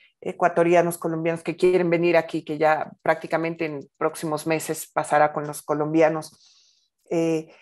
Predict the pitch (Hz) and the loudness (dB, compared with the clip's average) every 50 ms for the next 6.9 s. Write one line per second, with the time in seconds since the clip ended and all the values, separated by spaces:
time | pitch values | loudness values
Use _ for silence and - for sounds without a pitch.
0 | _ _ _ - 175 175 185 190 196 202 202 196 185 180 180 180 175 165 165 165 | _ _ _ 4 4 6 8 8 8 8 8 8 6 6 4 4 2 2 2 0
1 | - 180 175 - - 226 226 - - 190 175 - 190 185 180 180 185 185 190 - | -4 -12 -10 -8 -6 -8 -6 -2 0 -2 0 2 4 4 4 4 2 -2 -2 -4
2 | - 170 156 156 151 151 156 156 160 - - 170 170 185 190 190 180 196 196 196 | -6 -6 -6 -4 -4 -6 -6 -8 -8 -6 -2 0 2 2 4 4 6 6 6 4
3 | 208 196 - - - 180 - - 180 170 165 165 165 175 185 202 202 - - - | 4 0 -4 -4 -6 -6 -6 -6 -6 -4 -2 -2 -2 -2 -4 -4 -6 -8 -8 -6
4 | 165 156 156 - 170 170 185 180 170 170 165 147 - - 165 - 175 170 - 175 | -4 -4 -4 -4 -4 -2 0 0 2 0 -2 -4 -6 -8 -8 -8 -6 -4 -4 -2
5 | 170 165 - 165 160 160 160 160 165 165 165 156 156 151 156 - - 170 165 165 | -2 -2 -2 -2 -2 -2 0 0 -2 -2 0 0 0 0 0 0 -2 -2 0 2
6 | 165 160 139 - 165 165 175 196 202 202 - 208 196 185 - - - | 2 0 0 0 -2 -2 0 0 -2 -2 -2 -2 -2 -2 -4 -6 -6